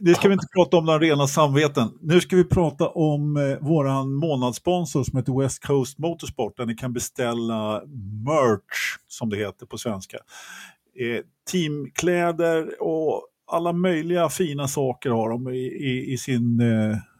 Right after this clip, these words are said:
Speaker 1: webbshop faktiskt. Eh, i snabba leveranser, och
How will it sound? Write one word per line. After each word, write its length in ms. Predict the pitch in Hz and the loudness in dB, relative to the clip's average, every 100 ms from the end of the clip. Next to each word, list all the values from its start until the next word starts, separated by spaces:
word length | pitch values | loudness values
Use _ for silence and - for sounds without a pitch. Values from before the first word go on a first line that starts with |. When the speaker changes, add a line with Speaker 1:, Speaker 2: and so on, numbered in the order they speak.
| _ | _
Speaker 1:
webbshop 600 | 123 127 104 - 117 - | -2 0 -2 -2 -4 -2
faktiskt. 600 | 117 110 - 113 - - | -10 -8 -10 -10 -12 -8
Eh, 60 | 131 | -4
i 440 | 113 110 120 139 _ 160 190 156 | -4 -4 -8 -12 _ _ -18 -12
snabba 440 | - - 165 139 | -12 -2 -2 0
leveranser, 880 | 156 156 151 156 165 143 - 170 156 | -2 -2 0 0 -2 -4 -2 -2 -2
och 340 | 156 143 147 | -6 0 0